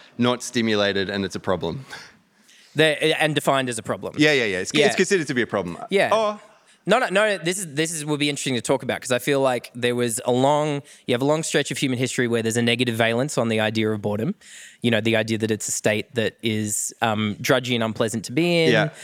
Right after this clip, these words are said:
Speaker 2: uh, or something that you're fighting against, or something that you're coming up against strategies. Uh, you have strategies
Speaker 1: I
Speaker 2: to,
Speaker 1: even,
Speaker 2: to contend
Speaker 1: I even
Speaker 2: with.
Speaker 1: still think that it's bad. Like, uh, uh,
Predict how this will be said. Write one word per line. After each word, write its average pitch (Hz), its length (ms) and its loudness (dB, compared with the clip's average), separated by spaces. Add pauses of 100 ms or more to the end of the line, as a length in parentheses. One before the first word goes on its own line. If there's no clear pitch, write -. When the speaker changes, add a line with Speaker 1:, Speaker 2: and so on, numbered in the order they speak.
(200)
Speaker 2:
uh, 113 240 2
or 120 120 0
something 120 340 0
that 113 100 -2
you're 110 80 -2
fighting 113 320 0
against, 147 440 0
or 123 60 -2
something 113 300 -4
that 107 100 -4
you're 101 120 -6
coming 107 440 -4
up 104 140 -8
against 107 200 -8
strategies. 120 680 -2 (560)
Uh, 117 60 -2
you 117 320 0 (280)
have 113 180 -2
strategies 113 280 0
Speaker 1:
I 180 140 4
Speaker 2:
to, 220 60 4
Speaker 1:
even, 240 180 0
Speaker 2:
to 208 60 -6
contend 143 320 2
Speaker 1:
I 180 40 4
even 202 120 2
Speaker 2:
with. 117 100 2
Speaker 1:
still 180 160 2
think 165 220 0
that 147 100 2
it's 131 140 -2
bad. 107 260 0
Like, 107 180 0
uh, 135 200 -2
uh, 120 140 0